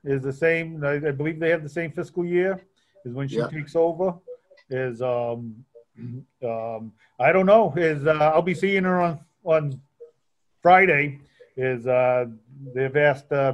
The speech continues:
Speaker 1: B C T V, the, the Noble High School has asked B C T V to help 'em, uh, stream out their, uh, graduation ceremonies. So that'll be happening on Friday afternoon. And, um, <clears throat> so
Speaker 2: Could you ask her, Tom, if she could come to a meeting some night?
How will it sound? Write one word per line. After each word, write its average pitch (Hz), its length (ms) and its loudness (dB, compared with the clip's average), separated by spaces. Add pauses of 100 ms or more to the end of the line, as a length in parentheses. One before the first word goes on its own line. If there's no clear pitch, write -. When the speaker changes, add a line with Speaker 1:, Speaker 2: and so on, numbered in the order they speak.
Speaker 1:
B 151 140 -6
C 151 240 -10
T 151 240 -10
V, 156 280 -4
the, 131 280 -6
the 127 100 -8
Noble 139 320 -2
High 143 160 -2
School 147 260 -6
has 135 120 -4
asked 135 260 -4
B 139 140 -4
C 139 220 -10
T 135 220 -8
V 147 260 -4
to 127 180 -4 (440)
help 147 220 2
'em, 135 300 -2
uh, 123 340 0 (1040)
stream 160 460 -4
out 151 280 2
their, 135 360 0
uh, 120 80 0
graduation 139 720 -4
ceremonies. 117 880 -8 (420)
So 123 80 -10
that'll 131 220 -2
be 131 100 -6
happening 131 400 -4
on 123 100 -8
Friday 127 440 -2
afternoon. 127 720 -6 (580)
And, 110 300 -16
um, 104 400 -12 (220)
<clears throat> 123 300 -10
so - 80 -6
Speaker 2:
Could 165 140 4
you 160 120 10
ask - 240 4
her, 185 100 4
Tom, 202 320 4
if 185 80 2
she 185 120 -8
could 175 160 -6
come 220 160 -2
to 208 80 8
a 196 60 2
meeting 208 240 0
some 208 180 -2
night? 226 280 -2